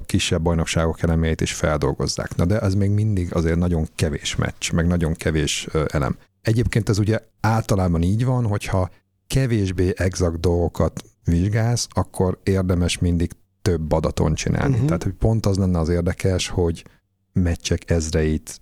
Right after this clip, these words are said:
Speaker 1: százezreit feldolgozd, vagy még többet, hogy még több adatod legyen, és akkor azon még megalapozottabb dolgokat tudsz felvenni. Ez egyik. A másik, hogy
Speaker 2: De mondjuk
Speaker 1: azért
Speaker 2: ilyen adatbázisok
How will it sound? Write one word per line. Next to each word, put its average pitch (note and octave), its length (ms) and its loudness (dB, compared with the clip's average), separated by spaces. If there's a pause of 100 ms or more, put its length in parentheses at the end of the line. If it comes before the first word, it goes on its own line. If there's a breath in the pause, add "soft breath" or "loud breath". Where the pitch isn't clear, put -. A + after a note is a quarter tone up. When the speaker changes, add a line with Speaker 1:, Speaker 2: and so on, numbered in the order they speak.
(120)
Speaker 1:
százezreit D#2+ 960 -2 (120)
feldolgozd, D#2+ 880 -2
vagy D#2 100 -2
még D#2 220 0
többet, E2 500 0
hogy F2 240 0
még F#2 340 2
több D#2+ 240 -2
adatod E2 380 0
legyen, F#2+ 340 2
és - 160 -4
akkor F2+ 220 -2
azon F2+ 220 2
még F2+ 460 0
megalapozottabb E2 1000 0
dolgokat F2 560 -2
tudsz - 180 -6
felvenni. - 400 -2
Ez G2 180 0
egyik. F2 260 -2 (500 loud breath)
A - 120 -2
másik, C3 420 0
hogy - 140 0
Speaker 2:
De D3+ 60 2
mondjuk G2+ 220 0
Speaker 1:
azért D3+ 160 0
Speaker 2:
ilyen D3+ 100 0
adatbázisok C#3+ 340 0